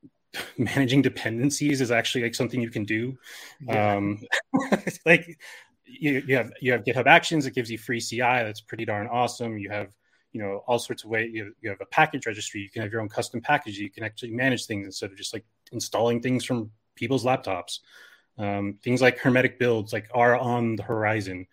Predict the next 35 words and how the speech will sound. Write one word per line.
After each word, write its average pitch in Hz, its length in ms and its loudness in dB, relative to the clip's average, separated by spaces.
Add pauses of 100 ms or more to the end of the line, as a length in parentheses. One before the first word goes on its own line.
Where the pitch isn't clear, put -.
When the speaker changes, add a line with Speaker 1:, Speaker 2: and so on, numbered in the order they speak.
(500)
Speaker 1:
Um, 101 480 -4
and 110 220 -4
sort 117 200 2
of 107 40 -6
these 127 200 0
things 139 260 4
all 110 420 4
really 135 260 6
excite 131 300 2
me. 98 160 -6
You 107 80 -8
have 107 80 -10
things 113 220 -4
like 107 180 -6
code 135 280 4
spaces, - 640 -8
making 110 440 -4
development 110 560 0
so 135 400 2
much 131 180 4
easier 113 280 0
instead 104 240 -2
of 101 60 -4
saying 107 180 0
it 104 100 -2
works 110 220 -4
on 110 80 -2
my 101 120 -2
machine. 98 460 -4 (600)
Speaker 2:
Yeah. 98 260 -2
Speaker 1:
Um, 101 200 -8
you 113 120 2
have 120 120 4 (160)
Copilot 95 520 0 (120)
that 117 220 0